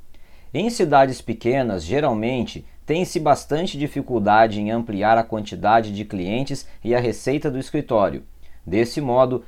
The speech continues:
a barreira geográfica se torna uma barreira no crescimento do escritório. Se no contexto nacional o mercado de advocacia já se mostra complicado,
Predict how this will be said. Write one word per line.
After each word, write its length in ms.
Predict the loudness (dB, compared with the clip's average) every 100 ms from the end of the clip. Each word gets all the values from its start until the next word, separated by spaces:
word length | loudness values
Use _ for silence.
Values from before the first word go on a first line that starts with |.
| -2
a 100 | 0
barreira 460 | 4 2 2 0 0
geográfica 720 | 2 0 2 2 2 0 -8
se 160 | -6
torna 320 | -4 2 2 4
uma 100 | 2
barreira 480 | 4 2 2 -2
no 140 | -2 -4
crescimento 720 | -4 -4 -4 -4 -2 -4 -4
do 80 | -6
escritório. 680 | -6 -6 0 2 2 0 -10 -14 -14 -18 -18 -20 -20
Se 260 | -14 -6 -2
no 120 | -2
contexto 520 | 0 -2 0 -2 -2
nacional 640 | -2 -2 -2 -2 0 4 4
o 40 |
mercado 500 | 2 -2 2 4 4
de 80 | 0
advocacia 800 | -2 0 -2 -2 -4 -4 -4 -2
já 200 | 2 0
se 200 | 0 -2
mostra 340 | 0 -2 -4
complicado, 800 | -6 -4 -4 -4 0 0 0 -6